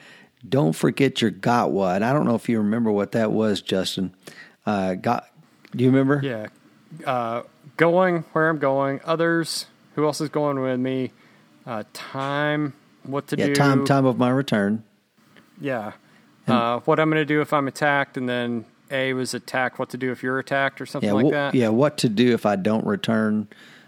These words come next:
Speaker 1: And then
Speaker 2: Oh, that's right.
Speaker 1: Yeah, A, actions to take if I'm hit, or actions to take if you're hit. Um, so just something to consider, man. If you, if you're gonna do that kind of stuff, I highly encourage you to live that life and, like Justin's saying, pull off the damn road and get out there and stretch your legs, whatever. But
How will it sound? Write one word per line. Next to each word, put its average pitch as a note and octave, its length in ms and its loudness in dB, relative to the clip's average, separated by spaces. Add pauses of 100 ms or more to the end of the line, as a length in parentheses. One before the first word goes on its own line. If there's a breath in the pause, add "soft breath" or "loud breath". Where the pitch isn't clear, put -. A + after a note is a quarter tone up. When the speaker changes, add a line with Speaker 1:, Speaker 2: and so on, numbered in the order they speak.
(140 loud breath)
Speaker 1:
And G#2 160 0
then G#2 100 0
Speaker 2:
Oh, B2+ 140 0
that's B2 220 -4
right. G#2 120 -4
Speaker 1:
Yeah, F2+ 240 -4
A, B2 280 0
actions A2+ 420 -2
to G2+ 80 0
take A2 240 -2
if G2 120 -4
I'm F#2+ 140 -2
hit, G#2 320 0
or G2 120 0
actions F#2 320 -4
to F2 80 -4
take G2+ 260 -6
if F#2 180 -8
you're G#2 160 0
hit. F#3+ 340 -4 (540 loud breath)
Um, F#2+ 500 -2
so A#2 460 -2 (760 loud breath)
just D3+ 120 2
something D#3 220 2
to B2 80 -2
consider, C3+ 480 2
man. B2+ 220 2
If B2 160 -2
you, C3 80 2
if - 140 -4
you're B2+ 100 2
gonna C#3 220 2
do C3 160 4
that C3 160 2
kind C3 120 0
of A#2+ 60 0
stuff, - 220 0
I F#2 80 2
highly C3+ 340 2
encourage A#2 380 0
you A#2 80 2
to G#2+ 80 2
live A#2 240 2
that A2+ 180 2
life A2+ 380 0
and, - 180 -6 (140)
like G2 240 -4
Justin's A2 340 -4
saying, A2 240 -2
pull A#2 160 -2
off G#2+ 140 -4
the G#2 80 -4
damn A2 260 0
road A2 220 0
and G2 160 -4
get G#2+ 100 -2
out G#2 180 -2
there G#2+ 120 -2
and G2+ 100 -4
stretch - 300 -4
your G2+ 80 -4
legs, G#2 280 -2
whatever. G#2+ 300 0
But G2 220 -4